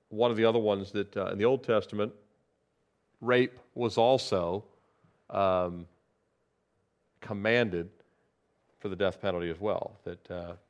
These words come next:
so for murder and for rape. Uh, why? Well, both of them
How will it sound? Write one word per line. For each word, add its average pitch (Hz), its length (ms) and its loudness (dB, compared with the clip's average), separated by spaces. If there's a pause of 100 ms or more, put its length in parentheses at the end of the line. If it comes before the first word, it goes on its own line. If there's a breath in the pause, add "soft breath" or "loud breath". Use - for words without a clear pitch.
(120)
so 87 100 -10
for 87 140 -10
murder 92 420 -2 (360 soft breath)
and 107 260 -2
for 92 160 -4
rape. 82 360 -8 (540)
Uh, 95 160 -2
why? 104 340 6
Well, 131 160 4
both 170 320 8
of 135 120 0
them 117 280 4